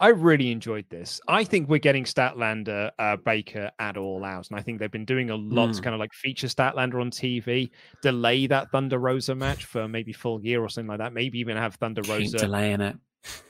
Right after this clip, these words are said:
Speaker 2: Just
Speaker 1: Yeah,
Speaker 2: keep
Speaker 1: Thunder
Speaker 2: delaying
Speaker 1: Rosa.
Speaker 2: all the
Speaker 1: Or maybe
Speaker 2: plans.
Speaker 1: they'll do something with Thunder Rosa in the N W A Women's Championship, which she did say that she wants to try and win back.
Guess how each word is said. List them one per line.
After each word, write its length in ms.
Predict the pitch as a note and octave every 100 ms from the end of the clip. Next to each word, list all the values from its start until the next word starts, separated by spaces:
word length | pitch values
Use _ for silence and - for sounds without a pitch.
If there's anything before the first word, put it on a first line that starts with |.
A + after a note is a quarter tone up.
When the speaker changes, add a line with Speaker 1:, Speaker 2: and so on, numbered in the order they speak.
| _ _ _ -
Speaker 2:
Just 160 | -
Speaker 1:
Yeah, 140 | D3 B2
Speaker 2:
keep 160 | C3
Speaker 1:
Thunder 140 | C#3+ B2+
Speaker 2:
delaying 180 | C3
Speaker 1:
Rosa. 160 | B2+ B2+
Speaker 2:
all 120 | C3
the 80 | B2+ B2+
Speaker 1:
Or 120 | C3 B2+
maybe 220 | A#2+ A#3+
Speaker 2:
plans. 40 |
Speaker 1:
they'll 220 | A3 G3
do 20 | F#3+
something 240 | F#3+ E3
with 120 | D#3
Thunder 220 | E3 D#3
Rosa 480 | C#3 C#3 C#3 C#3+ B2
in 80 | A#2+
the 100 | B2
N 120 | A#2+
W 300 | A#2 G#2 A2+
A 60 | A#2
Women's 240 | G#2+ G2+ F#2+
Championship, 500 | G#2+ G2 G#2 G2 G2+
which 140 | C#3
she 100 | D3+
did 180 | D#3 D3+
say 140 | C3
that 140 | A#2 A2
she 100 | A#2
wants 220 | A2+ -
to 120 | A2
try 220 | - A2
and 140 | G#2 G2
win 180 | G2
back. 400 | F#2 G2+ F#2 -